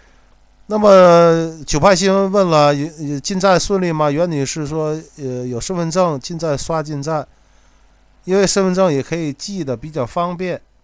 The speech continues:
不然就买飞机票了。如果把高铁票分开的话，就意义不大了，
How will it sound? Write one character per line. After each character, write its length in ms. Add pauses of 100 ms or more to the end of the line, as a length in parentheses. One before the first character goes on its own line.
(1000)
不 80
然 280
就 140
买 160
飞 180
机 140
票 320
了。 100
如 140
果 160
把 160
高 180
铁 160
票 300
分 180
开 200
的 80
话， 240
就 100
意 220
义 80
不 120
大 360
了， 60